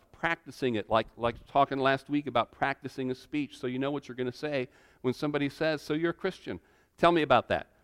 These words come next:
And maybe you've got five minutes to talk to 'em. Maybe you've got half an hour. If you've got half an hour, share the, "Here's what led up to this moment of salvation. Here's why, how I knew. Here's everything. I could see God putting the pieces together."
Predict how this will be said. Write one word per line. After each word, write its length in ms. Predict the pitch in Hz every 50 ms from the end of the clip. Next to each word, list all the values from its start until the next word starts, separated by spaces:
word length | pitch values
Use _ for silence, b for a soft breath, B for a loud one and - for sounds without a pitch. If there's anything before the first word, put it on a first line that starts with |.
| _ _ _ _ _ _ _ _ _ _ _ -
And 140 | - 123 135
maybe 220 | 143 156 143 143
you've 160 | 147 151 135
got 160 | - 147 135 -
five 260 | - 143 139 139 131
minutes 220 | 139 139 131 -
to 80 | - 127
talk 280 | - - 135 135 - -
to 120 | 160 156
'em. 60 | 156
Maybe 200 | 147 147 156 160
you've 140 | 170 160 -
got 140 | 151 135 123
half 260 | 123 123 120 123 -
an 80 | 135 139
hour. 300 | 135 156 180 135 - - - - -
If 140 | 107 110 123
you've 80 | 135
got 120 | 165 147 131
half 220 | 135 123 123 -
an 100 | 120 113
hour, 300 | 110 123 147 165 170 160 -
share 320 | - - - 127 127 147
the, 140 | 147 147 143
"Here's 420 | 123 104 - 156 165 180 202 202 180
what 240 | 175 185 190 -
led 280 | 160 170 180 185 196 196
up 200 | 202 208 - -
to 120 | - 196 175
this 240 | 160 165 151 - 147
moment 400 | 156 160 180 175 156 131 - -
of 80 | 127
salvation. 640 | - - 143 139 135 123 139 143 147 143 - 117 101
Here's 240 | 117 147 156 156 143
why, 160 | 143 147 147
how 320 | 139 139 147 151 160 160
I 120 | 160 156 151
knew. 200 | 151 156 160 147
Here's 240 | 139 151 156 147 156
everything. 480 | 151 156 156 151 - - 151 151 147
I 80 | 135 139
could 160 | - 143 135
see 160 | - - 160
God 300 | 143 135 151 147 143 143
putting 240 | - 170 151 156 151
the 60 | 139
pieces 420 | - - 185 180 - - 147 - -
together." 340 | 131 113 120 110 101 92